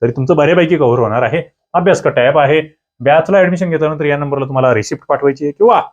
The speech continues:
काही कळत नसेल, काही अडचण येत असेल, काही शंका असतील तर या नंबरला तुम्ही मेसेज करू शकता WhatsApp-ला किंवा कॉलही करू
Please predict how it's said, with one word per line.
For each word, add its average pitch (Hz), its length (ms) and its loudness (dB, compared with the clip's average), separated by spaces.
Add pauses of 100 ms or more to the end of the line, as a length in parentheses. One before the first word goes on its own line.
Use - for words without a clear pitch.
(580)
काही 196 120 0
कळत 220 300 2
नसेल, 190 460 0
काही 170 160 0
अडचण 170 260 -2
येत 190 120 -2
असेल, 165 320 0
काही 156 200 0
शंका 139 320 -2
असतील 147 460 -2
तर 143 60 -8
या 139 120 -4
नंबरला 120 280 -8
तुम्ही 143 240 -14
मेसेज 170 320 -4
करू 131 120 -2
शकता - 220 -12
WhatsApp-ला 123 460 -2 (600)
किंवा 226 180 -10 (560)
कॉलही 139 320 2
करू 104 400 -10